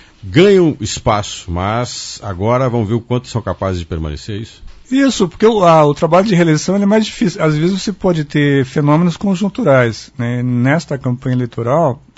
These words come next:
Speaker 2: então o eleitorado, ele privilegiou visivelmente a questão da segurança e da ordem, né? Não é por acaso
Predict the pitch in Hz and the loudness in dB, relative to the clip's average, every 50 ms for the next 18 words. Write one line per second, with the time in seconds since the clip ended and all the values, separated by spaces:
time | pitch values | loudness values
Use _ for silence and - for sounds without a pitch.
0 | _ - - 131 131 135 139 135 - 147 131 127 127 135 139 143 156 160 175 180 | _ -6 -4 -2 -2 -2 -2 -2 -2 -2 0 2 2 2 0 -2 -2 -2 0 0
1 | 180 175 170 180 190 190 170 - _ - 185 175 165 170 165 160 151 139 135 135 | 0 0 0 0 -2 -4 -4 -6 _ -6 -4 -4 -2 -2 -2 -2 -2 -2 -2 -2
2 | 131 135 135 147 160 170 170 175 160 139 127 123 - - _ _ _ _ _ _ | -2 0 0 0 0 0 0 -2 -2 -2 -2 -4 -6 -10 _ _ _ _ _ _
3 | - 127 123 143 139 135 135 127 131 131 127 127 131 143 139 - 151 - 180 170 | -8 -6 -6 -6 -6 -6 -4 0 0 2 2 2 0 0 -2 -4 -6 -6 -8 -6
4 | - 175 170 170 165 - - 208 170 151 131 131 135 139 131 - 170 196 214 170 | -6 -6 -4 -4 -6 -6 -8 -10 -6 -2 -2 0 0 -2 -4 -6 -4 0 0 2
5 | 131 123 131 135 127 113 110 104 104 120 139 147 - - - _ 135 127 123 127 | 4 4 4 4 2 2 0 -4 -2 -2 -4 -4 -6 -10 -10 _ -4 -4 -4 -4
6 | - 143 151 147 - - 135 135 143 139 - - | -2 -2 -2 -2 0 0 2 2 0 0 -4 -10